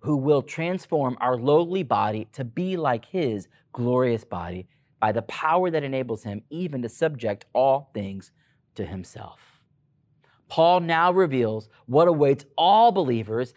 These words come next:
at the finish line, at the culmination, at the end of redemption. And Paul first says, "Our true home,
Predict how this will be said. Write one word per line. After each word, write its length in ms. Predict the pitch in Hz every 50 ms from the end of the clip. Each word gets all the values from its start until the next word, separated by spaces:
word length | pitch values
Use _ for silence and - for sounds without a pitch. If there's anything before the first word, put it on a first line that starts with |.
| - - -
at 140 | 135 143 -
the 80 | 135 117
finish 380 | - - 151 151 143 - -
line, 280 | 135 117 101 - 98 107
at 140 | - 135 -
the 60 | 143
culmination, 680 | - - - 175 208 220 208 190 165 147 131 117 135 127
at 140 | 107 113 -
the 160 | 160 170 - -
end 340 | - 185 196 214 208 196 - - -
of 380 | 135 123 123 131 131 120 - _ _ - _ -
redemption. 600 | 135 123 110 123 104 95 - - 92 87 90 - _ _ _ _ _ _ -
And 120 | 120 127
Paul 200 | - 160 165 170
first 340 | 160 - 190 185 175 - -
says, 320 | - 143 127 120 117 113 - _ _ -
"Our 220 | - 131 151 175 185
true 380 | - - - - 208 220 202
home, 400 | 143 147 120 98 92 110 139 143